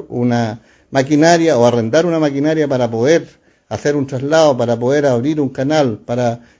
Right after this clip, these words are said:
trasladar personas, lo podemos hacer cuando tengamos este tipo de emergencia. Así es que también por ese lado está todo coordinado a través de la Dirección de Operaciones con bomberos y carabineros de, de Lanco. Así que estamos,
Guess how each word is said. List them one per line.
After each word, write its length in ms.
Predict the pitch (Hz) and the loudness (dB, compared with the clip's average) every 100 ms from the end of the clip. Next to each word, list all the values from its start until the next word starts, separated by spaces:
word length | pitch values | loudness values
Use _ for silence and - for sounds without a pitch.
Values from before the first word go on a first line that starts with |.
| - | -4
trasladar 600 | 113 110 131 156 131 - - | -2 2 4 4 2 -6 -4
personas, 680 | 113 - 190 170 170 - _ _ _ _ - | -4 0 0 0 -2 -10 _ _ _ _ -4
lo 140 | 135 | 0
podemos 400 | 135 147 151 135 | 4 4 4 2
hacer 480 | 139 - 156 147 143 _ - | 0 2 2 0 -6 _ -6
cuando 260 | 135 131 | -2 0
tengamos 480 | 123 127 131 131 123 | 0 0 0 0 0
este 200 | 123 123 | -2 -6
tipo 320 | 127 127 127 | -4 -2 0
de 260 | 120 120 123 | 2 2 0
emergencia. 600 | 120 113 101 95 85 - | 0 0 -2 -6 -10 -10
Así 140 | 107 120 | -6 -4
es 100 | - | -4
que 300 | 127 120 120 - - _ | -4 -6 -6 -20 -20 _
también 380 | 120 117 135 135 | -4 2 2 0
por 100 | 127 | -2
ese 200 | 117 131 | -2 2
lado 200 | 139 139 | 4 2
está 220 | 135 123 | 0 -4
todo 280 | 135 139 135 | 2 2 2
coordinado 720 | 139 123 135 139 156 165 165 | 2 0 2 2 4 4 2
a 80 | 135 | -2
través 300 | 135 131 131 | -2 -2 0
de 140 | 135 | -2
la 80 | 127 | 0
Dirección 400 | 123 113 - 135 | 0 -2 -4 -4
de 80 | 131 | -2
Operaciones 600 | 127 131 131 180 180 180 - _ _ _ | 0 0 0 0 0 -4 -12 _ _ _
con 400 | - 170 175 175 - _ | 4 4 4 0 -12 _
bomberos 680 | 120 127 123 151 175 170 156 | -4 0 2 2 2 2 0
y 40 | |
carabineros 600 | 143 131 131 135 139 135 | 0 0 0 0 -2 -2
de, 300 | 135 127 123 | -2 -4 -6
de 200 | 117 117 | -6 -4
Lanco. 360 | 107 98 87 - | -2 -2 -6 -18
Así 160 | - 123 | -10 -8
que 60 | |
estamos, 420 | 113 143 139 131 | -4 -2 0 0